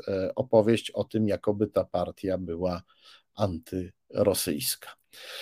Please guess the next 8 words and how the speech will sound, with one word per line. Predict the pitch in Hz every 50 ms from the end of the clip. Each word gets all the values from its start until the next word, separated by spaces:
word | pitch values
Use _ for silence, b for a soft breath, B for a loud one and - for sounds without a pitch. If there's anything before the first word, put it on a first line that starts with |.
| B B B -
Kochani, | - 139 131 147 160 143 123 107 101 - - -
muszę | 127 151 175 - - 156
kończyć, | 135 - 131 107 98 90 - 110 107 107 - -
bo | - 113 113 113
już | 104 113 120 107
za | 98 120 113
chwilę | - - 131 131 117 127
prawoteka. | - - 113 113 98 107 104 - 95 87 - - 101 98 110 123